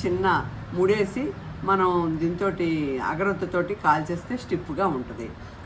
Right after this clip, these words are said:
ఇలాగ నేను కొన్ని రెడీ చేశాను, అవి కూడా చూపిస్తాను మీకు. ఇదే దీనికే ఇప్పుడు ఇదిగోండి ఇలా హార్ట్ షేప్ తోటి పరసలుదామని ఒక వన్ సైడ్ ఒక పార్ట్ తయారు చేసుకున్నాను. రెండో సైడ్కి ఇప్పుడు దీనికి యువతల పక్క ఇంకొక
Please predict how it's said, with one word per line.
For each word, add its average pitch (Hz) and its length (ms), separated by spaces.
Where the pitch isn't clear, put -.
ఇలాగ 180 240
నేను 190 240
కొన్ని 165 500
రెడీ 151 300
చేశాను, 196 340
అవి 156 180
కూడా 170 180
చూపిస్తాను 160 680
మీకు. 147 360
ఇదే 220 580
దీనికే 208 420
ఇప్పుడు 185 220
ఇదిగోండి 170 300
ఇలా 175 160
హార్ట్ 170 500
షేప్ 185 480
తోటి 170 480
పరసలుదామని 180 800
ఒక 185 300
వన్ 190 300
సైడ్ 202 300
ఒక 175 180
పార్ట్ 160 500
తయారు 165 380
చేసుకున్నాను. 151 720
రెండో 220 400
సైడ్కి 208 460
ఇప్పుడు 196 260
దీనికి 185 360
యువతల 185 300
పక్క 190 300
ఇంకొక 180 340